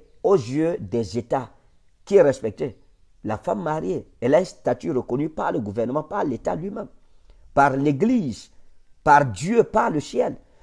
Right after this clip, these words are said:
Le ciel ne reconnaît pas la concubine, le ciel ne reconnaît pas les copines, le ciel ne reconnaît pas cela.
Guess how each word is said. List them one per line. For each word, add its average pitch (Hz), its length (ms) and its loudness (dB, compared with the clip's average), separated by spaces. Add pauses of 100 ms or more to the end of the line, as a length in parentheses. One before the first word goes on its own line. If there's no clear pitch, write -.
(140)
Le 165 160 4
ciel 262 340 6
ne 185 80 6
reconnaît 147 400 4
pas 170 160 0
la 131 120 0
concubine, 117 680 -2
le 117 80 0 (140)
ciel 185 240 0
ne 147 80 2
reconnaît 123 300 -2
pas 117 120 -6
les 107 80 -6
copines, 127 560 -4 (640)
le 101 80 -6
ciel 160 240 -2
ne 135 100 2
reconnaît 120 300 0
pas 123 100 -4
cela. 98 320 -10